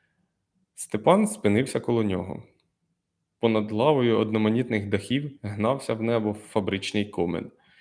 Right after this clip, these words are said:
Чорні звої диму нечутно зли-, зливалися з сіро-синіми присмерками. Так ніби проходили крізь небо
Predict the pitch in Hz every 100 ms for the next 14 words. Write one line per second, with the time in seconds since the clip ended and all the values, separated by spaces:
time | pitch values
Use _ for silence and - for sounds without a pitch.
0 | _ _ _ _ - 147 131 113 101 107
1 | 123 104 98 139 135 113 107 107 151 -
2 | 120 110 110 113 113 117 107 113 110 117
3 | 117 110 107 - 143 139 117 - 113 113
4 | 107 104 104 98 - 80 - - - -
5 | _ _ _ _ _ _ - 143 - 123
6 | 123 117 120 117 120 113 110 107 113 104
7 | 120 147 113 110